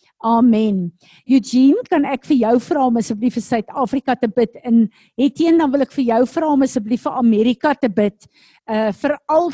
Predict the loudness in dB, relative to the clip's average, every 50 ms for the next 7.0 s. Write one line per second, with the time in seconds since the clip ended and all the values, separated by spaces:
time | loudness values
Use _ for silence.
0 | -8 -12 _ -4 -4 -4 -4 -6 -10 -6 -2 -2 0 0 0 0 -2 -4 -4 -4
1 | -2 -2 0 -2 -2 -4 _ -4 -4 -2 -2 -2 -4 -6 -6 -6 -6 -6 -6 -4
2 | -6 -4 -6 -6 -6 -6 -8 -6 -4 -4 -4 -4 -4 -6 -6 -8 -6 -4 -4 -6
3 | -6 -8 -6 -4 -4 -4 -6 -8 _ -4 -2 -2 -2 -2 -4 -8 _ _ _ _
4 | _ _ -12 -8 -8 -6 -4 -2 -2 -2 -2 -2 -4 -4 -4 -4 -4 -4 -4 -6
5 | -8 -8 -6 -6 -6 -6 -10 -12 -14 _ -8 -4 0 2 2 2 2 -2 -4 -8
6 | -8 -8 -6 -8 -10 -12 _ _ _ _ _ -14 -10 -10 -10 -8 -8 -8 -8 -10